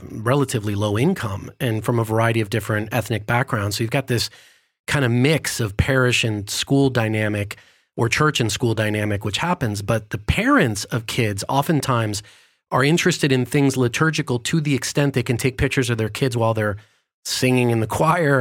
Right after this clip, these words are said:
or doing whatever. And I get that. I'm a parent. Like, you wanna take pictures. I understand all that.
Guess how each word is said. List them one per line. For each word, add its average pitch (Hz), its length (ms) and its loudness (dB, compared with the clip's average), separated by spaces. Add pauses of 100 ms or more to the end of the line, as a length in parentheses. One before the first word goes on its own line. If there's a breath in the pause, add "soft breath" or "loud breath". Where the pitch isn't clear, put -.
or 107 240 2 (380 loud breath)
doing 147 240 4
whatever. 151 320 4
And 202 120 2
I 330 60 2
get - 220 0
that. 117 180 0
I'm 190 80 4
a 165 60 2
parent. 123 320 0
Like, 151 180 -2
you 190 60 2
wanna 180 100 4
take 175 200 -2
pictures. 165 360 0
I 151 100 4
understand 185 380 2
all 131 120 4
that. 104 240 0